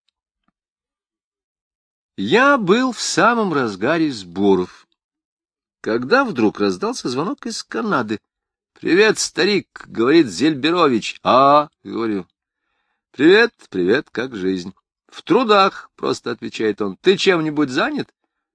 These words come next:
"В каком смысле, сейчас или вообще?" "Ну, сейчас и вообще". "Ну, вообще-то говоря, занят".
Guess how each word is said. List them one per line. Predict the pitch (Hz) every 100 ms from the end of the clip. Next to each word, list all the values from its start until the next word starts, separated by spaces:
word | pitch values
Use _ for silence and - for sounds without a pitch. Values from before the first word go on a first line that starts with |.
| _
"В | _
каком | - - 139
смысле, | 107 104 95 - 95 92
сейчас | - - 151
или | 92
вообще?" | 87 85 - 123 - - -
"Ну, | 254 196
сейчас | - 135 120 - 185 262 -
и | 98
вообще". | 92 - - - 226 - _ _ _ -
"Ну, | - 78 80 87 143
вообще-то | 226 254 - 320
говоря, | 302 302
занят". | 220 127 113 107 104